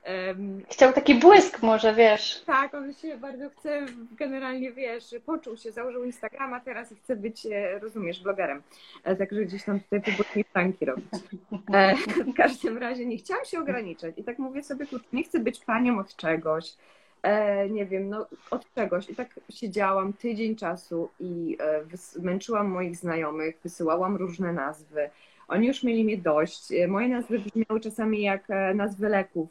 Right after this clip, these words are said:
Speaker 1: e, typu APAP czy coś w tym stylu, więc mówią, „Weź ty sobie daj spokój na chwilę”.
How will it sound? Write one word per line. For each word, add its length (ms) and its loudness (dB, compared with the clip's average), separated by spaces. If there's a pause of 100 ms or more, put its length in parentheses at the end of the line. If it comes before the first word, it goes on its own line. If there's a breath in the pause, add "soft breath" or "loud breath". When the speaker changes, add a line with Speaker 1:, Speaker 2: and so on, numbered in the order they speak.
(100)
Speaker 1:
e, 260 -2
typu 300 -4
APAP 420 0 (200)
czy 100 -20
coś 140 -14
w 40 -20
tym 140 -14
stylu, 360 -8
więc 140 -14
mówią, 300 -6 (640 loud breath)
„Weź 200 0
ty 180 -10
sobie 160 -8
daj 160 -4
spokój 380 -12
na 100 -14
chwilę”. 280 -12